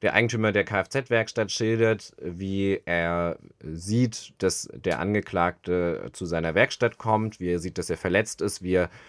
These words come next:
im ersten Moment überlegt, „Ah, jetzt ist ein Verletzter, da muss man irgendwie Hilfe organisieren.“ Dann sieht er,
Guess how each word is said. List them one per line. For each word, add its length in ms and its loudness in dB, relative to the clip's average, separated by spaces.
im 120 -2
ersten 260 0
Moment 260 0
überlegt, 380 -2
„Ah, 420 2
jetzt 200 -4
ist 120 -8
ein 40 -10
Verletzter, 440 0
da 80 0
muss 180 -6
man 100 -2
irgendwie 240 -4
Hilfe 360 2
organisieren.“ 680 -2
Dann 240 2
sieht 220 -4
er, 260 4